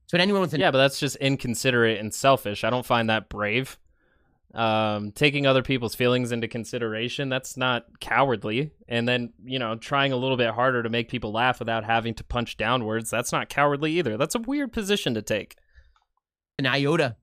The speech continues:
Speaker 1: of, of actual credibility would say. But when you just skate along on the surface of life, disowning all of your prior statements as statements of the moment, without demonstrating why exactly you think they were bad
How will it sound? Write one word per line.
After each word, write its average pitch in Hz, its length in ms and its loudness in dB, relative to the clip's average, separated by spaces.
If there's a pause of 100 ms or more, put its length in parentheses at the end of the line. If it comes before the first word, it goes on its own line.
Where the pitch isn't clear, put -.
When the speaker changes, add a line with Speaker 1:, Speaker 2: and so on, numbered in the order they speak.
(240)
Speaker 1:
of, 110 140 0
of 127 160 -6
actual 147 560 -2 (140)
credibility 160 560 2
would 95 180 -8
say. 87 300 -6 (1300)
But 151 60 0
when 175 80 4
you 175 60 0
just 180 160 0
skate 233 280 0
along 127 400 -2
on 78 80 -12
the - 80 -14
surface 117 400 -4
of 95 100 -10
life, 92 320 -6 (380)
disowning 165 560 2 (360)
all 165 160 4
of 175 80 0
your 160 100 2
prior 139 280 0
statements 160 440 -4 (420)
as 131 120 0
statements 175 480 0
of 120 120 -4
the 113 80 -2
moment, 147 340 0 (540)
without 185 240 2
demonstrating 190 560 0
why 147 220 2
exactly 202 520 -4 (260)
you 175 80 -2
think 202 220 0
they 202 80 0
were 190 100 0
bad 190 300 -2